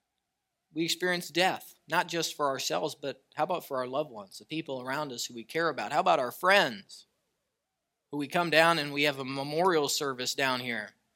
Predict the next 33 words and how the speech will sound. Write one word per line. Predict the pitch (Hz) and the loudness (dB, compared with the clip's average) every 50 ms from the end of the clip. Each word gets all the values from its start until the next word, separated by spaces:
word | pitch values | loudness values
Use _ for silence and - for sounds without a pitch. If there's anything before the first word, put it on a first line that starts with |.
| _ _ _ _ _ _ _ _ _ _ | _ _ _ _ _ _ _ _ _ _
and | 127 131 | -8 -2
we | 143 143 | 2 4
have | 139 139 - - | 4 4 2 -2
to, | - 131 123 113 113 _ _ _ _ _ _ _ _ _ _ _ _ | -8 -8 -8 -8 -10 _ _ _ _ _ _ _ _ _ _ _ _
you | - 127 | -16 -14
know, | 131 143 | -14 -14
we | 147 143 127 120 | -12 -10 -8 -6
say | - - 151 147 | -4 0 0 0
a | 143 | 0
few | 147 - 151 143 | -2 -4 -8 -6
words, | 131 135 139 139 147 151 156 156 - - - - _ _ _ _ _ _ _ _ _ _ - | -4 -4 -4 -4 -4 -6 -6 -10 -12 -16 -16 -18 _ _ _ _ _ _ _ _ _ _ -6
think | 156 160 151 160 | -6 -4 -4 -4
about | 143 143 139 147 147 | -4 -2 -2 -2 -4
'em, | 143 151 151 143 - _ | -6 -10 -14 -16 -18 _
remember | 127 131 131 139 151 151 147 147 143 143 | -10 -6 -4 -4 -4 -4 -4 -6 -6 -6
'em. | 147 151 160 _ _ _ _ _ _ _ _ _ _ _ _ _ _ _ _ _ _ _ _ _ _ _ _ _ _ _ _ _ _ _ _ _ _ _ _ | -8 -12 -18 _ _ _ _ _ _ _ _ _ _ _ _ _ _ _ _ _ _ _ _ _ _ _ _ _ _ _ _ _ _ _ _ _ _ _ _
And | - 123 | -8 -4
ultimately, | 160 170 - 160 143 139 117 131 147 156 170 - - - | -4 -4 -2 -4 -6 -6 -6 -6 -6 -6 -6 -8 -12 -14
if | 135 123 - - | -12 -12 -10 -8
they're | 127 123 120 - _ _ - 85 | -8 -8 -8 -10 _ _ -20 -20
a | 98 - - | -20 -18 -10
child | - - 151 147 135 123 127 | -4 0 2 2 2 0 -4
of | 117 - | -8 -6
God, | - 139 156 170 156 131 | -4 -2 0 0 -2 -2
we | 127 127 | -4 -8
know | 131 131 139 | -8 -6 -6
we're | 135 131 | -8 -8
gonna | 135 123 110 98 | -10 -12 -10 -8
see | - - 151 175 | -8 -6 -6 -6
'em | 156 123 | -6 -8
again. | 107 107 107 - - - _ _ _ _ _ _ _ _ _ _ - | -8 -12 -12 -16 -18 -20 _ _ _ _ _ _ _ _ _ _ -12
Praise | 135 135 127 117 110 | -8 -8 -8 -8 -8
God. | 117 131 - - - - - | -10 -12 -14 -14 -18 -20 -20